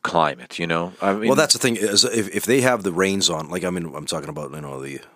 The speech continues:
Speaker 2: uh, like a horse would
Speaker 1: Yeah.
Speaker 2: have the reins on. Uh,
Speaker 1: Not Roman Reigns
Speaker 2: No, not
Speaker 1: on
Speaker 2: Roman
Speaker 1: top
Speaker 2: Reigns.
Speaker 1: of them.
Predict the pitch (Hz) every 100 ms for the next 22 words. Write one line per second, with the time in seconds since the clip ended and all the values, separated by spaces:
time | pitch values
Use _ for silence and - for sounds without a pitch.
0 | - 67 71 80 90 85 73 - - 78
1 | 92 98 - 78 73 73 73 76 69 -
2 | - - - - 95 90 87 - - 87
3 | 82 87 82 80 85 85 113 101 87 90
4 | 98 95 95 95 101